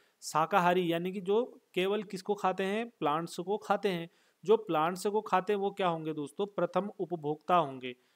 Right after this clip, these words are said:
प्रथम उपभोक्ता के पहले सीधे फिर क्या आ जाते हैं, उप-, उत्पादक आ जाते हैं। तो यानी कि ग्रीन प्लांट क्या होंगे, ग्रीन प्लांट उत्पादक होंगे, लेकिन जो शाकाहारी होंगे, जो शाक-, मतलब प्लांट्स को ही खाते हैं केवल,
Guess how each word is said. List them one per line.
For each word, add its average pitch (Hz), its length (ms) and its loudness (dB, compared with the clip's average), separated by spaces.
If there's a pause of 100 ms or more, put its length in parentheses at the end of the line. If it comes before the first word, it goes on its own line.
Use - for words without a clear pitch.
(460)
प्रथम 175 300 -2
उपभोक्ता 190 600 -2
के 202 120 -2
पहले 190 360 0
सीधे 196 340 -2
फिर 196 140 -2
क्या 185 160 2
आ 175 40 2
जाते 175 220 0
हैं, 220 80 -4
उप-, 185 300 -8
उत्पादक 175 460 4
आ 147 80 4
जाते 131 240 -4
हैं। 131 160 -8
तो 190 80 -2
यानी 185 220 -2
कि 196 120 -4
ग्रीन 165 360 0
प्लांट 185 360 4
क्या 190 140 2
होंगे, 185 280 -2
ग्रीन 160 280 -4
प्लांट 170 260 0
उत्पादक 151 500 0
होंगे, 190 320 0 (340)
लेकिन 180 460 0
जो 185 120 -4
शाकाहारी 175 640 0
होंगे, 165 260 -2
जो 185 140 -2
शाक-, 160 520 -4
मतलब 156 300 -6 (120)
प्लांट्स 160 320 0
को 175 120 -4
ही 180 100 0
खाते 147 300 -4
हैं 143 100 -6
केवल, 160 400 -2